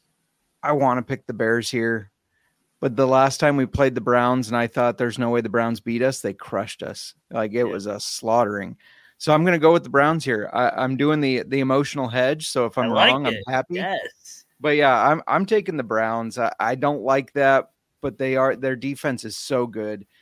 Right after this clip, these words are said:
Speaker 1: Fields
Speaker 2: Yeah.
Speaker 1: could maybe do some damage, but beyond that, I think we are gonna struggle on offense. Defense, uh, Ngakoue, I mean, that's, that is kind of a bigger loss than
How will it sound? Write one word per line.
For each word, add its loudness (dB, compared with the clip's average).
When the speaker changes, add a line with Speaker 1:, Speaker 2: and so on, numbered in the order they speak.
Speaker 1:
Fields 0
Speaker 2:
Yeah. -18
Speaker 1:
could -4
maybe -2
do -4
some -8
damage, -6
but -4
beyond -2
that, 0
I -2
think -8
we -4
are 0
gonna -6
struggle -2
on -4
offense. -2
Defense, -2
uh, 0
Ngakoue, 0
I -2
mean, -2
that's, -4
that 0
is 0
kind -2
of -4
a 0
bigger -2
loss 0
than -6